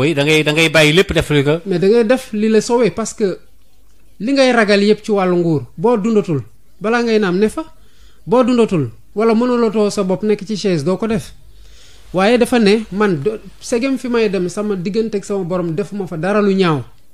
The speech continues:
Speaker 2: Te jël naa ay précaution yoo xamante ne tuuma gu dëgër mënu fa jóge, ndax fi may dem, kër la, boo xamante ne ñi fa nekk, borom ki, ki fay liggéeyal ak borom këram la ak njabootam, te maa ngi fexe ba fépp foo xamante ne ñu ngi may, ñu ngi ma,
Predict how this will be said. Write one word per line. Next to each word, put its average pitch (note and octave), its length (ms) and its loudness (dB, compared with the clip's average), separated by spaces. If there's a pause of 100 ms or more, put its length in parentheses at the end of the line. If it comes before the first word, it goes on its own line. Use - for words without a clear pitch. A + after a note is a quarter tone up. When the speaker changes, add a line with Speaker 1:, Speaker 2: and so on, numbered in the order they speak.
(480)
Speaker 2:
Te G#3 80 0 (100)
jël C4 220 2
naa B3 160 2
ay G#3+ 60 0
précaution G#3+ 500 -2
yoo G3+ 180 0
xamante F#3+ 460 -6
ne E3+ 220 -4 (140)
tuuma C4 360 2
gu G#3+ 160 -4
dëgër F#3 400 4
mënu G#3 220 4
fa G3+ 120 -2
jóge, D#3 280 0 (180)
ndax F#3+ 160 -8
fi - 140 -6
may A3+ 200 4
dem, D3 200 2 (580)
kër F#3+ 220 8
la, G3+ 180 4 (340)
boo G3+ 140 -2
xamante G3+ 360 -2
ne F3+ 80 0
ñi G#3 100 0
fa G#3+ 120 -4
nekk, G3+ 280 0 (800)
borom A3 400 4
ki, G#3 240 -8
ki G#3 100 -6
fay A3+ 180 4
liggéeyal F#3+ 360 4
ak E3 80 -2
borom F3 240 2
këram E3+ 280 0
la F3+ 80 0
ak E3+ 120 -2
njabootam, E3+ 540 0 (640)
te G3+ 100 -2
maa A#3 240 2
ngi B3 140 -2
fexe G#3 280 -4
ba F#3+ 80 -2
fépp A#3+ 260 -6
foo A#3 180 -6
xamante G#3 340 -6
ne G3 80 -2
ñu G3 120 -2
ngi G3 80 -4
may, F#3+ 240 -2
ñu G3 120 -4
ngi G#3 100 -2
ma, F#3+ 60 -2